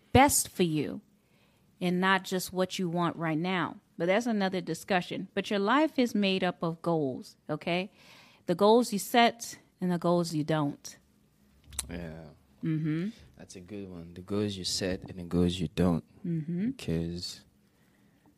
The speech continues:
Speaker 2: that is true.
Speaker 1: Mm-hmm. All right, number seven. And don't think I'm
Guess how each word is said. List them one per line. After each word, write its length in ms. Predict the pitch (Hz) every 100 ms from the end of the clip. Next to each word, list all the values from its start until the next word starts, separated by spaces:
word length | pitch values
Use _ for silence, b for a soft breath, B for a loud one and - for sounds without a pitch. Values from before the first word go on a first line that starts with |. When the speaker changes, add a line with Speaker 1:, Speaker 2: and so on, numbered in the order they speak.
| _ _ - -
Speaker 2:
that 280 | 98 95 98
is 480 | 101 98 95 - -
true. 520 | - 107 101 90 87 - -
Speaker 1:
Mm-hmm. 400 | 165 165 175 190 226 _ _ _ -
All 140 | 185
right, 180 | 180 170
number 260 | 185 202
seven. 480 | 196 - 226 190 165
And 140 | 190 196
don't 240 | 254 349
think 160 | 269 269
I'm 300 | 214 202